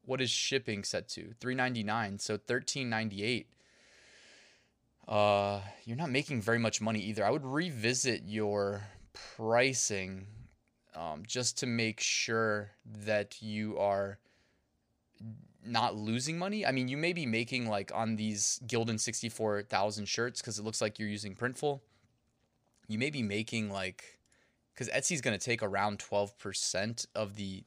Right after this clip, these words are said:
total. So thirteen point nine eight times zero point one two, they're taking a dollar sixty-seven. And then Printful is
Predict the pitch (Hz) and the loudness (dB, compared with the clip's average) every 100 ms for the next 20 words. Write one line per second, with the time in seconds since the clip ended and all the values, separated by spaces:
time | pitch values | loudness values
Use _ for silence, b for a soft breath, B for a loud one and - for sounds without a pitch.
0 | _ - 104 107 156 240 - _ b b | _ -6 -2 0 0 -2 -12 _ b b
1 | b b - 113 107 120 117 - 120 113 | b b -6 0 0 2 2 2 0 0
2 | 107 107 107 110 107 - 104 101 101 104 | 0 2 4 4 2 0 0 0 -2 -2
3 | - 107 104 104 - 156 147 143 B B | 0 -4 -2 -2 4 4 4 0 B B
4 | B B B - 123 151 147 123 104 110 | B B B -2 2 4 4 2 6 6
5 | 117 110 - 120 113 - 110 - - 104 | 6 2 0 0 -2 -4 -2 0 2 2
6 | 120 151 185 - - _ _ _ _ _ | 2 -4 -6 -10 -20 _ _ _ _ _
7 | - - - - 117 113 113 104 - - | -20 -20 -20 -8 -2 2 4 2 -2 0
8 | 135 - - 120 113 104 - 107 104 101 | 0 0 0 4 4 2 -4 -4 -4 -4
9 | 104 - - | -4 -6 -8